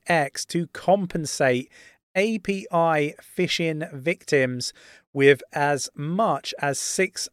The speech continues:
million dollars. I mean, that seems pretty generous, uh, on the face of it. So Sam Bankman-Fried, uh, has said that this is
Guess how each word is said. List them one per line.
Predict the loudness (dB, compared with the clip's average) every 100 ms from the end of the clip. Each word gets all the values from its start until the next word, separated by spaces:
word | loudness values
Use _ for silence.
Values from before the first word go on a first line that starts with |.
| -10
million | -4 -2 0 -2 -2
dollars. | 2 2 2 -2 -6
I |
mean, | -4 -4 -4 -2
that | -2 -2
seems | -4 -6 -6 -8
pretty | -2 0 0 -2
generous, | 0 0 0 -4 -4 -8 -16 -20 -20 _
uh, | -4 -2
on | -2 -4
the | 0
face | 2 2 0
of | -4
it. | -6
So | -6
Sam | -4 0 0 0 -4 -4
Bankman-Fried, | -4 -4 -6 -6 -2 0 0 -2 -6 -20 -20 _ -4
uh, | -2 -2
has | -4 0 0 0 -4
said | -2 0 0
that | 0 -6 -2
this | -2 -2
is | -4 -2 -4 -8